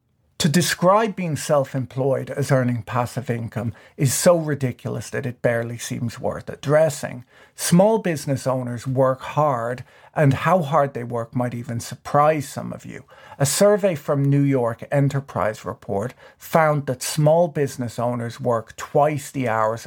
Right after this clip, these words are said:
of the average wage earner. Building a business is not passive income, and most founders earn nothing in the first year of their startup, and the majority of small businesses fail in their first year.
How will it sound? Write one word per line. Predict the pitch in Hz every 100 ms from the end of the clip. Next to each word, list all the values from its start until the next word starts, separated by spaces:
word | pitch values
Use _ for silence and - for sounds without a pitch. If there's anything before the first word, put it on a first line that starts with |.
| -
of | 123 -
the | 107 -
average | 120 127 117 117 -
wage | 135 117 135 139 -
earner. | 95 - - - - - - -
Building | 170 196 196 175
a |
business | 131 143 131 123 -
is | - 127
not | 139 131 123 123 -
passive | - 98 - 104
income, | 127 147 139 - 123 - - -
and | 135 131
most | 147 196 196 -
founders | 143 127 127 120 120 -
earn | 120 110 113
nothing | 131 143 156 143
in | 123 120
the |
first | - 110 107 - -
year | 107
of | 107
their | 110 107
startup, | - 107 110 120 131 - - -
and | 151 135
the |
majority | 135 135 127 151 147 147 143 127
of | 127
small | - 127 117
businesses | 113 120 - 117 - 120
fail | - - 147 156 131 120 -
in | 101
their | 107 107
first | - - - - 113
year. | - 127